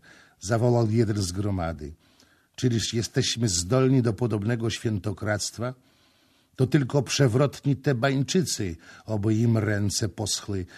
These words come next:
niepokoją zmarłych, aby w szynkach przepić ich własność.” „Co znaczą te ogniska tam na północ?”, wtrącił książę.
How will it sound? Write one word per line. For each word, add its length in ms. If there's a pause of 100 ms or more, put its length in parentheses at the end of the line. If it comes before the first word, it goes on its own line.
(260)
niepokoją 680
zmarłych, 680
aby 280 (260)
w 100
szynkach 540
przepić 580
ich 180
własność.” 880 (1160)
„Co 160
znaczą 380
te 120
ogniska 600
tam 300
na 100
północ?”, 760 (340)
wtrącił 500
książę. 500